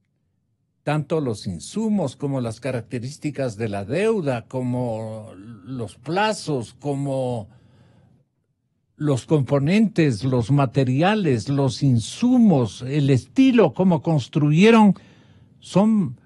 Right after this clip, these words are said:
son de baratillo, pues, eh, algo, algo así. Y, y claro, no tiene que saber el presidente Moreno, no tiene que saber el pueblo ecuatoriano.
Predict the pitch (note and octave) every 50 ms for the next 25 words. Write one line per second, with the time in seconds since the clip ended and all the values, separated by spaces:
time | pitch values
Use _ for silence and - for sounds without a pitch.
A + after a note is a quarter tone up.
0 | _ _ _ _ _ _ _ _ _ _ _ _ _ _ _ _ _ _ _ _
1 | _ _ _ - - - - F3 F#3 F#3+ F#3+ F#3 F3+ F3 E3+ D#3+ D#3 D3 B2+ G2+
2 | - G2+ C#3 C3+ D#3 D3+ D3+ D3 C3+ B2 A#2+ - A#3+ C4 B3+ G3+ E3+ B2+ G#2+ -
3 | A#2 A#2 G#2 F#2 - B2 A#2+ A2 A2+ C3+ B2+ B2+ C3 C3 C#3 D#3+ F3+ E3+ D#3+ E3+
4 | D#3+ D3 D3+ F3+ F3+ E3+ F#3+ F3+ C#3+ - A#3+ A#3+ G#3 C#3+ G2+ F2 F#2 - _ _
5 | _ _ _ _ _ _ - - _ - - - - D#3+ F3 E3 D#3 D#3 E3 D#3+
6 | C3 A2 B2+ E3 D#3+ C3 - E3+ G3 G3 G3 F#3+ F3+ D#3 C#3+ D3 D3+ E3 F#3 G3+
7 | - - G#3+ A3+ G#3+ G#3 E3+ - E3 D3 A#2+ - C3 B2 D#3 F3+ F#3 E3+ C#3+ -
8 | - B2+ G#2 - B2+ B2+ C3 B2+ B2+ C3 A#2+ A2+ G#2 G2+ C#3 F3+ G#3+ G3+ D3 G2
9 | F#2+ G#2+ B2+ C3 A2+ - F3 F3+ E3+ C3+ - C3 B2 A2+ G#2+ A#2 B2 C3+ D3 C#3
10 | A#2 G#2 - D3 D3+ C3+ C#3 B2 - - A2+ F#2 - A2+ G#2 A2 B2+ D#3 F3 F3
11 | D3 E2+ -